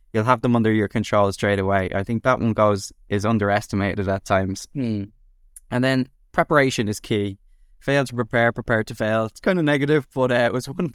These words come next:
Speaker 1: that I always used to think, "Okay, if I don't prepare for my matches," so I c-, tried to prepare my sessions in the same way.
Speaker 2: Mm.
Speaker 1: Um, I think if you plan your sessions, get there early, have everything set up,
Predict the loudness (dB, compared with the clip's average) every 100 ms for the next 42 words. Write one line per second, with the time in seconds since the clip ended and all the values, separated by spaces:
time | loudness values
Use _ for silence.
0 | -2 -2 -2 -4 -4 -4 -6 -10 -20 -14
1 | 0 2 2 0 -2 -2 -2 0 0 0
2 | -4 -2 0 0 0 -2 -2 0 0 0
3 | 0 0 -2 -2 -2 -2 -4 -10 -18 _
4 | 0 2 0 -6 -14 -4 -2 -2 -2 -6
5 | 0 2 2 0 -2 -2 -2 0 -2 -2
6 | -4 -4 -4 -2 0 0 -2 -2 -2 -6
7 | _ _ _ -14 -8 -8 -10 -20 _ -18
8 | -18 _ -4 -2 -2 0 -2 0 2 2
9 | 0 0 0 0 -2 -2 -2 -2 -2 -2
10 | 0 2 0 0 -2 -4 0 0 0 -2
11 | -4 -6 -2 0 2 0 -2